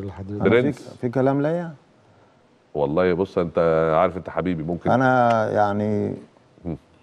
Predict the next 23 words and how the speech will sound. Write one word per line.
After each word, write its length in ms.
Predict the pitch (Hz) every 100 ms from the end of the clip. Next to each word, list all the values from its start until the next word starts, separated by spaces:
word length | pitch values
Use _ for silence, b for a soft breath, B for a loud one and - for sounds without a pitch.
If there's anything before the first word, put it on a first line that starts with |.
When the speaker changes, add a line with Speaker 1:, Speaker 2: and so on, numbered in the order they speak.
| _ _
Speaker 3:
في 160 | 143
أخبار 580 | 127 110 120 120 139 143 -
حلوة 540 | - 151 127 135 131
للشعب 440 | 113 92 - 107 101
المصري. 420 | 92 87 - - - _ _
Speaker 2:
مم. 160 | 87 80 - -
Speaker 3:
ومش 300 | 107 143 -
في 80 | 131
موضوع 360 | 120 120 135
النظافة 400 | 123 117 120 110
بس. 460 | 101 90 - - - _ _ - _ -
Speaker 2:
أمال 100 | 65
في 120 | -
إيه؟ 200 | 71 67 - _ _ _ _ _ 113
Speaker 3:
بشرى 760 | 120 143 - 147 151 156 160 - _ _ _ -
جمعية 800 | 98 101 98 98 135 131 147 147 -
من 180 | 110 98
أجل 260 | 113 107
مصر 420 | 110 131 151 - - _ _ _ - _ _ _ _ _
ستساعد 960 | _ - 120 107 123 104 156 156 127 120
المواطن 680 | 120 120 123 120 - 92 82 - -
رفع 340 | 117 147 147 117
المعاناة 840 | 120 117 104 101 117 135 156 156